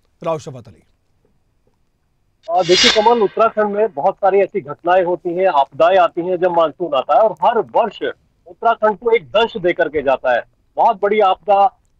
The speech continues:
Speaker 2: हमने सबने देखी है दो हज़ार तेरह में, जब केदारनाथ पूरी तरह से तबाह हुआ था, पुनर्निर्माण हालांकि उसका चल रहा है। बहुत सारे ऐसे क्षेत्र थे जो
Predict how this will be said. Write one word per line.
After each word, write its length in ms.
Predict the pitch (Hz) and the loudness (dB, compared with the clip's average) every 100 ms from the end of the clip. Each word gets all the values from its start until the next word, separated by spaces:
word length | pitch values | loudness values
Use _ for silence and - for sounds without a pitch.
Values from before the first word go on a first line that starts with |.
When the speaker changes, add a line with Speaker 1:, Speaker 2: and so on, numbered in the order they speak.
| _ 156 | _ -8
Speaker 2:
हमने 300 | 175 190 202 | -4 -2 -2
सबने 320 | 196 175 190 | -2 -2 -4
देखी 320 | 170 160 202 | -4 -4 -2
है 100 | 190 | 0
दो 160 | 175 180 | 2 0
हज़ार 180 | 185 | 0
तेरह 340 | 180 180 180 170 | 0 0 0 0
में, 160 | 180 165 | -2 -4
जब 120 | 175 | -6
केदारनाथ 500 | - 160 170 170 185 - | -6 -4 -2 0 -4 -2
पूरी 160 | 190 | -4
तरह 280 | 190 165 170 | -4 -4 -4
से 140 | 180 175 | -6 -6
तबाह 300 | 139 139 180 | -4 2 2
हुआ 280 | 165 170 | 4 2
था, 160 | 165 170 165 _ _ | 2 -2 -4 _ _
पुनर्निर्माण 500 | 151 160 165 160 170 | -14 -6 -4 0 0
हालांकि 300 | 165 160 160 | 2 0 -2
उसका 180 | 165 - | -8 -14
चल 200 | 156 160 | -18 -4
रहा 100 | 160 | 0
है। 60 | 165 | 2
बहुत 260 | 135 226 | 2 0
सारे 240 | - 220 202 | 2 0 0
ऐसे 260 | 185 214 | 0 0
क्षेत्र 320 | 202 190 180 170 | 0 -4 -8 -8
थे 160 | 190 180 _ _ _ _ - | -8 -10 _ _ _ _ 0
जो 180 | 220 | 2